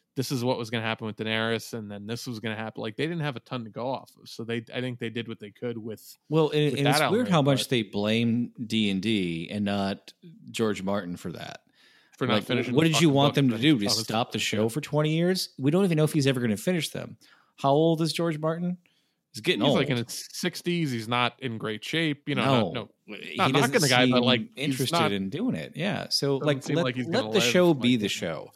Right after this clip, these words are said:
Speaker 1: thirty more
Speaker 2: You
Speaker 1: years.
Speaker 2: know, let the show be the show. Let the books be the book. And don't judge one based on the other. I'd much have a, a show loosely based on an outline than something that's, like,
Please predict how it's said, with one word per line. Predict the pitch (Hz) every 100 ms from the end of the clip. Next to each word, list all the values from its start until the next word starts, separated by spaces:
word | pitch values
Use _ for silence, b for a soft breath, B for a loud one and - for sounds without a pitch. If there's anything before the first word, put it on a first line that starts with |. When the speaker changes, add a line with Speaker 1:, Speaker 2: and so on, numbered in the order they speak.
| -
Speaker 1:
thirty | 107 107
more | 104
Speaker 2:
You | 104 131
Speaker 1:
years. |
Speaker 2:
know, | 156 170 175 170 - _ _
let | 135 135 180 214
the | 170
show | 170 160
be | 135 131
the | 127
show. | - 107
Let | 113 113
the | 110
books | 117 117
be | - 110
the |
book. | 87 82 82 - B B B B _
And | - 107 127
don't | 123 175 156
judge | 120 120 123
one | 110 107
based | 98 98 92
on | 92 92
the | 95
other. | 95 -
I'd | 123 127
much | 147 -
have | 180 131
a, | 117 120
a | 107 101 92
show | - 117 107 101 101 b b b _
loosely | 104 117 165 - 143
based | 117 123 117 127
on | 107
an |
outline | 101 - 101 87 90
than | 92
something | 87 131 139 113
that's, | 95 -
like, | 90 87